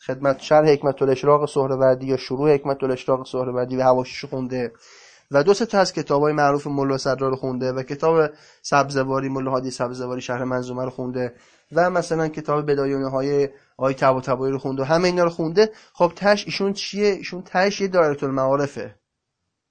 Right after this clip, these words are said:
یعنی ایشون با یه سی دی نرم افزار خیلی تفاوتی نداره.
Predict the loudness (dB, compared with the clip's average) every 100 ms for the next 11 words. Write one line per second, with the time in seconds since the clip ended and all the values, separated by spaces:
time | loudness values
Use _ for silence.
0 | _ _ _ _ _ _ _ _ _ _
1 | _ _ _ _ _ _ _ _ _ -6
2 | -4 -4 -6 -6 -4 -2 0 0 -4 _
3 | _ _ _ _ _ _ _ 0 0 0
4 | -2 -6 -8 -4 -2 0 0 0 -2 -4
5 | -10 -6 -4 0 0 0 -2 -4 -4 -8
6 | -10